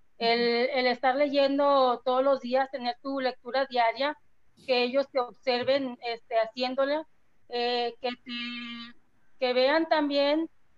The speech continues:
cómo tus necesidades espirituales, que las pruebas que estás pasando y cómo le pides a Dios en oración y que ellos sepan, eh, eh, ese, esas peticiones que uno tiene delante de Dios y cómo Dios responde, eh, eh,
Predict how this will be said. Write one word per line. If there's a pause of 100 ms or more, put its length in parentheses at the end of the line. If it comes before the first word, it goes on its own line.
(180)
cómo
tus
necesidades
espirituales, (220)
que (320)
las
pruebas
que
estás
pasando (280)
y
cómo
le
pides
a
Dios
en
oración
y
que
ellos
sepan, (400)
eh,
eh, (160)
ese,
esas
peticiones
que
uno
tiene
delante
de
Dios (540)
y
cómo
Dios
responde,
eh,
eh,